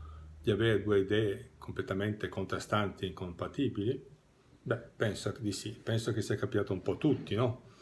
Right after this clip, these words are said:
Il problema è che quando queste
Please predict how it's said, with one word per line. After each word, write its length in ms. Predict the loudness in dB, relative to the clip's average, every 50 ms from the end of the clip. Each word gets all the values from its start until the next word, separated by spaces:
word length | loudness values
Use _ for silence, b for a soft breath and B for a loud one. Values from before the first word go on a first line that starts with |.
| B B B B B B B _ _ _ _ _ _ _ _ -20 -20 -20 -20 -4 -2
Il 80 | 2
problema 400 | 4 4 4 6 4 4 2 2
è 80 | 2 0
che 160 | 0 0 0
quando 400 | 2 2 2 2 0 -2 -4 -2
queste 640 | 0 2 2 2 2 -2 -4 -6 -8 -8 -8 -12